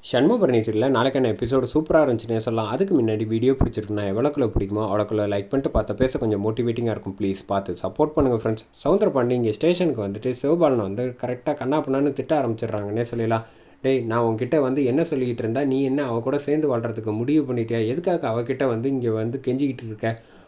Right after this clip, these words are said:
அப்படின்னு சொல்றப்ப, "முதல்ல உங்க பையனை அழைச்சிட்டு போங்க, தேவையில்லாம அவன் தான் இங்க வந்து தொந்தரவு பண்ணிட்டு இருக்கான். நீ பேசாத, உன்னை பத்தி எனக்கு என்ன தெரியாதா? நீ சூடாமணியோட பொண்ணு தானே?"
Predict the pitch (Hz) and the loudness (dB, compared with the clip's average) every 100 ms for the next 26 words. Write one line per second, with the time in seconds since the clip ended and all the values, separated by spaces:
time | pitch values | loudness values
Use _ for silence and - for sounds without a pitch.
0 | - 120 143 151 143 117 110 135 131 117 | -2 2 4 4 2 0 0 0 0 0
1 | 127 156 135 110 123 143 117 120 139 120 | 0 2 2 0 0 0 0 -4 -4 -4
2 | 120 113 101 135 156 139 135 120 127 143 | -2 -2 -2 0 2 2 -2 -2 -2 0
3 | 139 120 107 113 131 120 131 143 127 113 | 0 0 -2 -4 -4 -4 -2 0 0 -2
4 | 110 110 - - - - 127 190 196 175 | -4 -6 -8 -16 -20 -4 2 4 6 4
5 | 170 165 135 104 95 131 147 147 160 131 | 4 2 2 -2 -2 0 0 2 2 2
6 | 131 135 135 123 135 131 120 131 113 104 | 0 -2 -2 -2 0 0 0 -2 -2 0
7 | 131 156 151 139 127 113 117 131 127 120 | 2 4 4 2 0 0 0 0 0 0